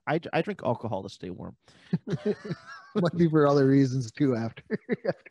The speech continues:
Speaker 2: I tell you all this.
Speaker 1: Could, yeah, could be a little that. Could be a little bit of that. <laughs>
Speaker 2: So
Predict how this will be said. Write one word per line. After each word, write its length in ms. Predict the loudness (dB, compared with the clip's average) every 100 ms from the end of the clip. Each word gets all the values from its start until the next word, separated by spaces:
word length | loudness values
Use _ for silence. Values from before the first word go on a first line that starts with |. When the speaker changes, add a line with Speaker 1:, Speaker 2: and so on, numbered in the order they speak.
| 0
Speaker 2:
I 80 | 0
tell 240 | 0 -2
you 120 | -2 -4
all 120 | -6
this. 100 | 2
Speaker 1:
Could, 200 | 4 6
yeah, 240 | 6 6
could 240 | 4 0 2
be 100 | 2
a 60 |
little 180 | 2 0
that. 200 | -4 -8 -12 -2
Could 160 | 0
be 80 | 2
a 60 | 2
little 160 | 2
bit 120 | -2 -6
of 60 |
that. 840 | -6 -10 -12 _ _ -6 -2 -2 -2
<laughs> 80 | -4 -8 -8 -20 _ _ _ _ _ _ _ _ _ _
Speaker 2:
So 480 | -6 -2 2 0 -2